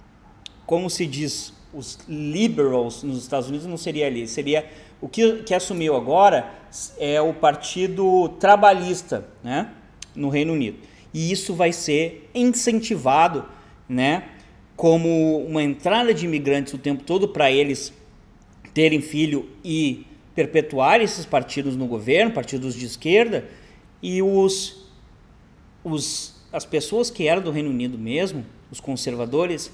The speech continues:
sempre vão ser a extrema-direita, certo? E é claro que um dia você vai se irritando, vai se irritando. Eu vou mostrar outro aqui. É, eu sigo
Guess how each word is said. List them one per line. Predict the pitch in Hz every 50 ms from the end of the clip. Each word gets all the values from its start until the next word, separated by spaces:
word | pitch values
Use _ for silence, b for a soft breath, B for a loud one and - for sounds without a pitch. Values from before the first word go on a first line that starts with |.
| -
sempre | - - - 165 160 160 160 175 160
vão | 147 156 156
ser | 151 - 151 139
a | 143
extrema-direita, | 139 - - 127 131 139 135 135 147 135 123 110 110 - - - - - _ _ _ _ _ _ _
certo? | - - - 123 143 143 - B B B B B B -
E | 143 160
é | 160
claro | 160 160 - 160 156 170 196 190 185
que | - 170
um | 160 147
dia | 131 113 113 135 165 196 208 185 127 110 - B B B B B -
você | 143 139 - - 135
vai | 131 131
se | 127 - -
irritando, | 135 170 180 - - 165 151 156 156
vai | 160 165
se | 160 -
irritando. | 175 170 185 185 - 123 101 - - B B B B B B B B
Eu | - 165
vou | 233 285
mostrar | 285 247 - - 240 202
outro | 175 165 190 214 214 180
aqui. | 123 - - 170 196 208 156 123 - - B B B B B B B B B - _
É, | - 143 139 139 139 143 143 139 139 139 139 139 131 - - - - - - _ _ _ _ -
eu | - 180 185
sigo | - - 226 220 220 233 226 -